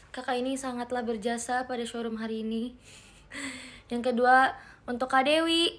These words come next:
juga terima kasih banyak. Kak Dewi ini sangatlah rajin nonton showroom saya ini. Yang ketiga, untuk Kak Karage juga terima kasih sekali. Eh, kebetulan ayam chicken Karage kesukaan makanan saya.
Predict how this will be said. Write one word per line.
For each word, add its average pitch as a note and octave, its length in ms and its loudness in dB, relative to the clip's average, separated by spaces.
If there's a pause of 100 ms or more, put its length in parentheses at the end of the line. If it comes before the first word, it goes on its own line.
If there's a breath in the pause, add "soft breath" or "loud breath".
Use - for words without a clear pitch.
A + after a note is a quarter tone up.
juga C4 240 0
terima C4 320 -2
kasih B3+ 320 -2
banyak. B3+ 560 0
Kak B3 160 -4
Dewi B3 400 -2
ini C4+ 320 -4
sangatlah B3 400 -6
rajin A#3+ 400 -4
nonton B3 240 -4
showroom A3+ 400 -6
saya A3+ 160 -4
ini. A3 320 -4 (800 loud breath)
Yang A#3 220 -4
ketiga, B3+ 340 2
untuk B3 160 -4
Kak - 320 2
Karage E4+ 720 6
juga C#4 240 -2
terima B3+ 320 -2
kasih B3+ 400 -6
sekali. C#4 720 0 (640 loud breath)
Eh, A#3+ 400 4
kebetulan B3+ 560 2 (480)
ayam B3 400 2 (160)
chicken B3+ 320 -4
Karage B3+ 320 -2
kesukaan B3 400 -6
makanan A#3+ 320 -8
saya. A#3+ 320 -8